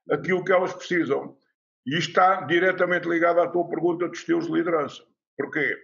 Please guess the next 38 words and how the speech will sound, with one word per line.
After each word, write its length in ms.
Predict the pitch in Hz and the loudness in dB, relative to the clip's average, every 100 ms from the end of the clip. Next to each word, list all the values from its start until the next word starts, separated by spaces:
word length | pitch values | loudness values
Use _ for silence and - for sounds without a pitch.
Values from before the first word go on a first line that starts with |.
| _ _ _ _ _ | _ _ _ _ _
Porque, 720 | 151 151 151 151 143 131 120 - | -2 0 0 0 0 -2 -6 -4
de 120 | 131 | 0
um 80 | 202 | 2
modo 240 | 190 170 | 4 4
geral, 640 | 160 147 127 117 - - _ _ - - | 4 4 4 2 -2 -10 _ _ -20 -20
de 520 | - - - 113 104 | -14 -12 -10 -10 -6
todos 280 | 131 113 107 | -6 -6 -10
os 160 | 117 | -6
investigadores 640 | 135 127 - 135 135 139 - | -6 -6 -4 -2 0 -2 -4
que 60 | |
estudaram 360 | - 135 139 139 | -4 0 0 0
a 60 | |
liderança, 640 | 135 135 131 127 - - - _ _ _ _ _ _ _ _ _ - | -2 0 2 0 -2 -8 -12 _ _ _ _ _ _ _ _ _ -4
o, 460 | 139 139 139 151 | -2 -2 0 0
um 40 | 151 | 0
dos 160 | 147 | 0
mais 240 | 147 147 139 | 2 0 0
conhecidos, 600 | 143 135 - 156 156 151 | -4 -4 -2 -2 -2 -4
que 100 | 127 | -4
é 60 | |
aquele 360 | 127 139 135 131 | -2 0 0 -2
com, 320 | - 123 127 | -8 -8 -2
na 140 | 127 | 0
base 320 | 123 135 131 - | 2 0 -2 -6
com, 320 | 139 135 123 | -4 -4 -4
com 160 | 131 131 | -6 -2
que 80 | |
eu 80 | 131 | -4
trabalho, 380 | - 131 135 123 | -2 0 0 0
do 100 | 127 | 0
Daniel 400 | 139 139 139 135 | 0 2 2 4
Goleman, 380 | 143 131 123 113 98 - _ _ | 2 2 0 -8 -12 -20 _ _
fala 300 | - 170 156 | 2 4 2
de 100 | - | -2
seis 260 | - 208 185 | 0 2 2
estilos 480 | - - 160 151 110 | -2 -2 0 0 -2
de 100 | 127 | -6
liderança. 640 | 127 113 110 98 147 180 | -4 -4 -4 -6 -8 -10